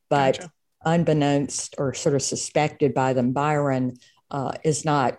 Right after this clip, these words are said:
Speaker 1: does not want to get married and, and have a regular family because
Speaker 2: Mm.
Speaker 1: his,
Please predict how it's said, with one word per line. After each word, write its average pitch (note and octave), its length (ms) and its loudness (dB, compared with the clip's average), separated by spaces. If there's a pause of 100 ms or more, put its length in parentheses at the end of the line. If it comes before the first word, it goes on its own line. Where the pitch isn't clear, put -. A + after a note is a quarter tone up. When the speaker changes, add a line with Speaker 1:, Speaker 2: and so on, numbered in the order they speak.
Speaker 1:
does D3+ 260 -2
not C#3+ 260 0
want C3 240 -2
to - 80 -6
get C3 180 -2
married C3 420 0
and, B2 320 -2
and C#3 140 -4
have B2+ 180 -4
a C3 40 -2
regular B2 360 0
family C3 420 -2
because C3 480 -2
Speaker 2:
Mm. G3+ 480 -8
Speaker 1:
his, D3 400 -2